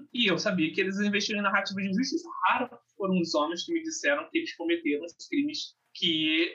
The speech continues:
era imputado a eles, foi imputado a eles, né? Então eu falei assim, bom, como é que...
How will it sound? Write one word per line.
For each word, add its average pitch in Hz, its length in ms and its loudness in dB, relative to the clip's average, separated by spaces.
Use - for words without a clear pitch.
era - 120 2
imputado 165 500 0
a 156 60 4
eles, - 440 -2
foi 180 140 4
imputado 190 600 2
a 262 60 2
eles, 160 380 -2
né? 151 260 -2
Então 196 280 2
eu 214 40 2
falei 226 140 2
assim, 175 160 0
bom, 185 220 2
como 240 180 0
é 262 100 2
que... - 220 -2